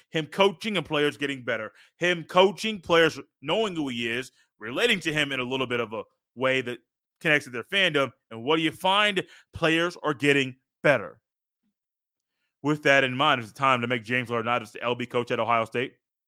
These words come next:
I'm not ready to say yes. I am not ready to say no. What I am ready to say is this. If that is something that is on the table, what are we waiting for? He's already in-house.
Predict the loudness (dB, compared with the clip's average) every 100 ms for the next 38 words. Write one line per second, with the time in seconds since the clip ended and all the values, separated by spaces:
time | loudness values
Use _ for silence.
0 | _ _ _ _ _ _ _ _ _ _
1 | _ _ -4 -2 0 0 0 -4 -6 -4
2 | -2 -2 -4 -10 _ _ _ _ _ -2
3 | 0 0 -2 0 0 0 -2 -4 -2 -2
4 | -2 -6 -8 -14 _ _ -6 2 4 4
5 | 2 0 -2 -2 -4 -2 -2 -2 -2 -4
6 | -4 -12 _ _ _ 0 0 0 _ -4
7 | 0 0 -2 -6 -6 -4 -6 -6 -6 -6
8 | -4 -4 -2 -2 -6 -10 _ _ _ -18
9 | -12 -10 -10 -8 -10 -10 -14 -20 _ _
10 | _ _ _ _ -6 0 0 0 -4 -8
11 | -8 -8 -10 -16